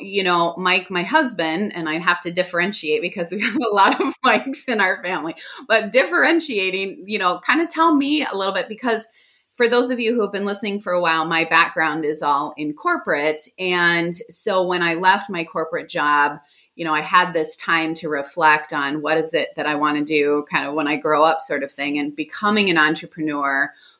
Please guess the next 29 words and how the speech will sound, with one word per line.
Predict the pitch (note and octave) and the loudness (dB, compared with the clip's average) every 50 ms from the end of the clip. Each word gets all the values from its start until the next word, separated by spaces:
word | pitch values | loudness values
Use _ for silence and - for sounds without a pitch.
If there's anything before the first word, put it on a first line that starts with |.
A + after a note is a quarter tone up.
| _ - | _ -10
was, | E3 E3 F3 E3+ E3+ E3 E3 D#3+ D#3+ D#3+ D#3 D3+ D#3 - - - | -2 2 2 4 4 4 6 6 6 6 4 2 0 -6 -10 -8
you | G3+ F3+ E3 | -4 -4 -2
know, | D#3 D3 | 0 0
always | D3 - F3 F3+ F#3 F#3+ F#3 F3+ | 0 2 2 4 4 2 0 -2
something | - F#3 E3 E3+ E3+ D#3 D#3+ D3+ | -2 -4 -4 -2 -2 -4 -4 -2
that | D3+ D3 | -2 0
I | C#3 C#3 D3 | 0 0 -2
had | D3 - E3+ D3+ D3 C#3+ D#3 | -2 0 0 0 0 0 -2
sort | - - D#3 C#3+ C#3+ | -8 -8 -6 -4 -4
of | D3 C#3+ - - - | -4 -6 -8 -12 -12
in | D#3 D#3 | -10 -8
the | D3 C#3 | -6 0
back | C#3+ C#3 C#3 C#3 - | 2 2 2 2 0
of | D#3+ | -10
my | D3 C#3 C3 | -10 -10 -6
head, | - - D4 D4 A3+ G3+ | 0 2 2 2 2 2
but | F#3+ D3 - | 0 -2 2
never | F3 F3 E3+ D#3+ F3 E3 | 2 2 2 4 2 2
really | D#3 D#3 D3+ D3+ | 4 2 2 2
knew | D3+ D3+ D3 D3 | 0 -2 -2 -4
that | C#3 D3 C#3 | -4 -4 -4
it | C3+ B2+ | -4 -4
was | - C#3 C#3 | -4 -4 -6
something | - D3 C#3 C#3 - C#3 C3+ | -6 -10 -12 -12 -10 -10 -8
I | B2+ C3+ | -8 -8
could | C3 - C#3 | -10 -10 -8
actually | B2 A#2+ A#2+ - - - - B2 G#2 - - | -6 -6 -6 -8 -10 -12 -12 -16 -18 -16 -8
do. | - D#3+ D3+ A#2 G#2 | -4 -2 -2 -2 -2
So, | B2+ - - F3 D3+ C#3+ C#3+ C#3+ | -4 -6 -2 0 0 0 0 -2